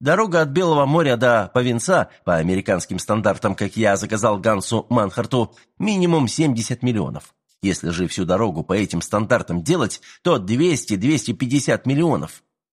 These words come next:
А ещё заводы нужны, дома для рабочих, расширение морского порта и речного порта. По самым оптимистичным подсчётам,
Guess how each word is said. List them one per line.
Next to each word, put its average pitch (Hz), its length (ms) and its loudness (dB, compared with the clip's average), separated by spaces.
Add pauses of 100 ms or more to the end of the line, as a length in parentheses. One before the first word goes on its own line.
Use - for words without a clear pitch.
(240)
А 143 60 2
ещё 160 340 0
заводы 156 540 0
нужны, 78 420 -4
дома 101 320 0
для 110 220 0
рабочих, 117 600 0 (180)
расширение 170 600 2
морского 139 480 2
порта 151 400 0
и 139 100 2
речного 127 540 0
порта. 87 640 -4 (360)
По 120 120 2
самым 117 480 2
оптимистичным 110 840 -2
подсчётам, 101 600 -2